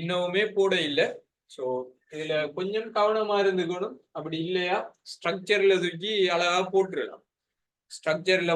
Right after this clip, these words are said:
போட்டா பெரிய மார்க்ஸுக்கு இருக்கும், அவ்வளவு பெருசெல்லாம் வராது. ஒன்றரை மார்க்ஸுக்கு வரும், நீங்க அவ்வளவு செஞ்சு முடிச்சீங்க. ரெண்டாயிரத்தி இருபத்தி ரெண்டுல வந்துச்சு, ஒன்றரை மார்க்ஸுக்கு தான். முப்பது மார்க்ஸ் என்றா எவ்வளவு? ஒன்றரை மார்க்ஸ் அவ்வளவு நிறுவல்ல வந்துச்சு.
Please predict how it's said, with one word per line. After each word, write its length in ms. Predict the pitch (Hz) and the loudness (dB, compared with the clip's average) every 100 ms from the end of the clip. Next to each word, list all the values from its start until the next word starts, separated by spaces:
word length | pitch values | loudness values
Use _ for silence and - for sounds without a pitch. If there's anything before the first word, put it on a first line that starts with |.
| 160 | 0
போட்டா 280 | 160 180 185 165 151 - | 0 4 4 4 2 -4
பெரிய 220 | 175 196 185 | 2 2 2
மார்க்ஸுக்கு 420 | 165 156 - 165 165 | 0 -2 -6 -8 -8
இருக்கும், 260 | 135 107 _ 110 | -10 -14 _ -10
அவ்வளவு 320 | 123 143 139 | -6 -6 -6
பெருசெல்லாம் 500 | 151 - 156 156 156 | -8 -6 -4 -4 -2
வராது. 300 | 156 147 135 165 _ _ 131 | -2 -2 -4 -10 _ _ -14
ஒன்றரை 260 | 151 160 160 | -10 -4 -2
மார்க்ஸுக்கு 360 | 147 147 160 160 170 | -2 -6 -8 0 0
வரும், 200 | 147 135 | 0 -6
நீங்க 140 | 135 127 | -6 -4
அவ்வளவு 340 | 139 147 147 151 | -2 0 0 -2
செஞ்சு 180 | 156 156 | -6 -6
முடிச்சீங்க. 600 | 156 156 151 139 117 107 95 _ _ _ _ _ _ 117 | -8 -8 -8 -6 -8 -10 -16 _ _ _ _ _ _ -16
ரெண்டாயிரத்தி 380 | 135 147 151 160 | 0 2 2 0
இருபத்தி 280 | 160 170 165 165 | 0 -2 0 -2
ரெண்டுல 320 | 170 170 170 170 165 156 151 | -2 0 4 6 6 4 0
வந்துச்சு, 360 | 160 165 160 208 208 175 | -4 -6 -6 -4 -4 -4
ஒன்றரை 280 | 185 202 190 | -4 -2 -2
மார்க்ஸுக்கு 400 | 196 190 - 147 113 | -2 -4 -4 -6 -8
தான். 140 | 98 - _ _ _ _ _ _ _ 147 | -12 -16 _ _ _ _ _ _ _ -16
முப்பது 280 | 147 175 180 | -6 -4 -2
மார்க்ஸ் 260 | 175 170 180 | -2 -2 -4
என்றா 160 | 175 175 | -2 0
எவ்வளவு? 280 | 180 139 113 113 _ _ _ _ 143 | 2 -2 -4 -10 _ _ _ _ -14
ஒன்றரை 260 | 156 156 147 | -4 -2 -2
மார்க்ஸ் 240 | 160 175 160 | -4 -2 0
அவ்வளவு 320 | 165 165 165 165 | 2 2 0 -2
நிறுவல்ல 420 | 175 180 165 180 | -2 -2 0 0
வந்துச்சு. 280 | 180 135 - | -2 -8 -14